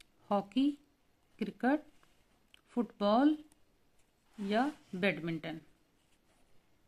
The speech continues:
प्यारे बच्चों, खेल हमारी सेहत के लिए बहुत ज़रूरी हैं। ये हमें मिलजुल कर काम करने का सबक देते हैं।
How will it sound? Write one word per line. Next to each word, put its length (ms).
प्यारे 300
बच्चों, 360
खेल 300
हमारी 340
सेहत 320
के 140
लिए 320
बहुत 320
ज़रूरी 400
हैं। 200
ये 240
हमें 440
मिलजुल 460
कर 240
काम 320
करने 320
का 240
सबक 260
देते 300
हैं। 240